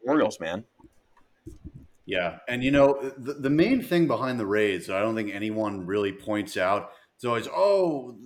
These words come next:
Speaker 2: the Rays front office and blah, blah." This all started with Joe Maddon. And this is Kevin Cash's team, and he's been with the Rays for a long time now. You could argue he's been way more successful than Joe Maddon ever was.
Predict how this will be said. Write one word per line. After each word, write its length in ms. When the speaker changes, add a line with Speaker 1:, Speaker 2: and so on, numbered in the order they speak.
Speaker 2:
the 100
Rays 360
front 260
office 540
and 360
blah, 160
blah." 100
This 240
all 200
started 460
with 120
Joe 260
Maddon. 460
And 160
this 220
is 120
Kevin 360
Cash's 480
team, 340
and 140
he's 240
been 240
with 140
the 80
Rays 340
for 180
a 80
long 420
time 280
now. 280
You 140
could 140
argue 300
he's 180
been 240
way 180
more 220
successful 600
than 140
Joe 220
Maddon 420
ever 240
was. 240